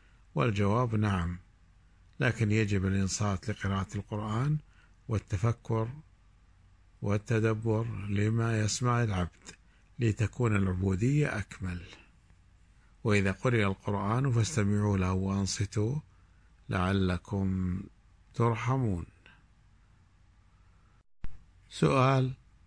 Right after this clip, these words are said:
شيخ كبير أجرى عملية في الركبة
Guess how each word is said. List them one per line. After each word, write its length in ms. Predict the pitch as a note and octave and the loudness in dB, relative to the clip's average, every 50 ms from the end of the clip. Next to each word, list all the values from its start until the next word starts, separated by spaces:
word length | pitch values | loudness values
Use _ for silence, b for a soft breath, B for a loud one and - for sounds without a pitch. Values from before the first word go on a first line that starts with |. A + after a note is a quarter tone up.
| - - _ - | -20 -20 _ -16
شيخ 400 | - - D#3+ D#3+ D3+ A2+ - A2 A#2+ B2 A#2+ A#2+ A#2+ A#2 A2 - | 0 2 4 6 6 4 4 4 4 6 4 4 2 0 -2 0
كبير 600 | - A#2 A2+ A2 A2 G#2+ G#2+ A2+ A#2+ A#2+ - - - - _ _ - _ _ - _ - - - - - - | 0 2 2 4 4 4 4 2 0 -2 -6 -16 -20 -20 _ _ -20 _ _ -20 _ -20 -20 -20 -20 -10 0
أجرى 340 | C#3 B2+ A#2 - C3 A#2 | 0 0 2 4 4 4
عملية 680 | G#2+ G#2 G#2+ A2 A2+ A2 A2 G#2+ A2+ A#2 A2+ A2 G#2 F#2+ | 4 4 4 4 4 6 6 6 4 4 4 4 4 2
في 140 | E2+ - A2+ | 2 0 0
الركبة 580 | A2 A#2 A#2+ A2 - - A#2 A2+ C3 C3 C3 | 2 2 0 0 0 -2 -2 0 0 0 0